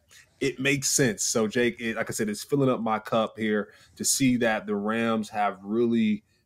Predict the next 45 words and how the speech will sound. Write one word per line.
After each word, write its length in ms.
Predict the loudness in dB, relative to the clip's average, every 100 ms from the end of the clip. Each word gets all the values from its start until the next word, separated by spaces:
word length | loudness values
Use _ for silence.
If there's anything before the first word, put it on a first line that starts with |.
| -6
been 120 | -4
intentional 640 | -4 -4 -2 -2 -2 -4
about 300 | -2 0 -2
this. 180 | -4 -8
They 60 | -4
probably 280 | -2 0 2
got 180 | 2
a 40 | 2
lot 260 | 2 2
of 160 | 0 -2 -8
<laughs> 320 | -4 -2 0
bad 300 | 0 0 2
mail, 420 | 2 4 4 2 -2 -2
you 140 | 2
know, 200 | 4 4
in 80 | 2
the 60 | 2
offseason. 520 | 2 2 0 0 0
And 140 | 0
I'm 240 | 0 0 -2
sure, 420 | -4 0 0 -2 -8 _ -4
you 80 | 0
know, 80 |
even 200 | 2 2
coming 200 | 0 -2
from 120 | 0 0
this 160 | 0
podcast, 640 | 0 -2 -2 -6 -10 -10
you 80 | -8
know, 60 | -8
we 80 | -8
talk 260 | -12 -10
about 220 | -6 -6
the 60 | -6
Rams. 320 | -6 -6 -8 _ -20 -6
What 100 | 0
are 40 |
we 100 | 0
doing? 380 | 2 2 0 -2
You 80 | -4
know, 200 | -2 0
we're 120 | 2
not 180 | 2 2
getting 240 | 0 -2 -2
value. 460 | 0 0 -2 -6